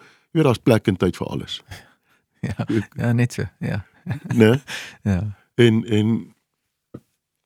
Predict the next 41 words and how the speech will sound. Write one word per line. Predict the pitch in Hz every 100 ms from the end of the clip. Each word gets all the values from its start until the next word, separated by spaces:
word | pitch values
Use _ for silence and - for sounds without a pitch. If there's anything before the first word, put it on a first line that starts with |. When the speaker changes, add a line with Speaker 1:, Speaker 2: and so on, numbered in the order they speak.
| _ _ _ _ _ - - -
Speaker 1:
wanneer | 110 123 175 -
ons | 123 123 87
daarvoor | 92 98 113 101
val, | 92 71 82
hou | 87 107
ons | 107
op | - 104 -
om | 90
sout | - 85 98
en | 98
lig | 143 -
te | 76
wees, | - -
né? | 95 78
Speaker 2:
Ja. | 107 _ _ _ _ _ _
Net | 98 95
so, | - 113 _ - - _ _
net | 92 -
so. | 110
Speaker 1:
Want, | 107 110
want, | 107 101
want | 104 98
dit | 107
is | 117
nou | 123 104
amper | 113 127
soos | 127 113
die, | 117 110 98 101 98
ek | 95 -
ver-, | 101 98
die, | 101
ek | 92 -
ver-, | 107 - 85 -
<laughs> | - - -
verknikkel | - 120 117 123
my | 110
altyd | 87 98 107
aan | 95 98
die | -
verhaaltjie | 98 85 92
as | 110